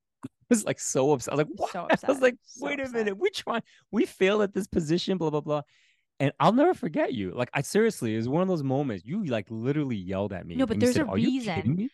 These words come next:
Speaker 2: There's, I mean, not to go into this
Speaker 1: What was the
Speaker 2: whole
Speaker 1: reason?
Speaker 2: thing.
Speaker 1: Take
Speaker 2: No,
Speaker 1: me
Speaker 2: no,
Speaker 1: back,
Speaker 2: no.
Speaker 1: 'cause that was so powerful.
Speaker 2: Well,
Speaker 1: I was
Speaker 2: no,
Speaker 1: like,
Speaker 2: I don't know the
Speaker 1: "Yo,
Speaker 2: reason of
Speaker 1: she's
Speaker 2: why
Speaker 1: gonna
Speaker 2: I
Speaker 1: kill this position."
Speaker 2: yelled at you, but the reason why I was so sure,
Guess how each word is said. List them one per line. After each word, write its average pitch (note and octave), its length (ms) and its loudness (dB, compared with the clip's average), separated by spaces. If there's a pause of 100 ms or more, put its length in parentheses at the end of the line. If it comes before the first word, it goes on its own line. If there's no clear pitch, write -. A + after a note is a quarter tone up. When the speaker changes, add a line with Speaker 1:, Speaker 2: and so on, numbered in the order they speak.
(160)
Speaker 2:
There's, B3 240 -2
I B3+ 40 -2
mean, B3+ 180 2
not B3 200 0
to E4 60 -4
go A3+ 200 -2
into A3+ 160 -6
this G3+ 80 -2
Speaker 1:
What G3+ 80 10
was C#4 100 10
the B3+ 60 10
Speaker 2:
whole A#3+ 40 10
Speaker 1:
reason? G#3 160 10
Speaker 2:
thing. C4+ 180 -4
Speaker 1:
Take C4+ 160 6
Speaker 2:
No, C#4+ 100 8
Speaker 1:
me - 40 12
Speaker 2:
no, F4+ 40 2
Speaker 1:
back, G3 160 10
Speaker 2:
no. E3 40 -2
Speaker 1:
'cause D#3 140 2
that A3 240 8
was C4+ 180 8
so F#3 320 6
powerful. G#3 640 4
Speaker 2:
Well, C4+ 80 4
Speaker 1:
I - 20 8
was B3+ 100 8
Speaker 2:
no, D#3 40 2
Speaker 1:
like, A#2+ 240 0
Speaker 2:
I C#4 120 2
don't F#4+ 160 2
know A4 100 4
the C#3+ 80 8
Speaker 1:
"Yo, C#3+ 140 8
Speaker 2:
reason B3 280 0
of G3 60 0
Speaker 1:
she's D#3+ 100 2
Speaker 2:
why F#3 100 2
Speaker 1:
gonna F#3 300 4
Speaker 2:
I F#3 140 -4
Speaker 1:
kill C3+ 200 4
this A2+ 160 -4
position." G#2+ 320 -6
Speaker 2:
yelled G#3 320 -2
at C4+ 200 -8
you, E4+ 240 -6
but A3+ 120 -8
the A3 100 -4
reason B3+ 440 -4
why F3+ 240 0
I F3 180 -6
was E3+ 140 -14
so A3 320 -6
sure, F#3 640 -6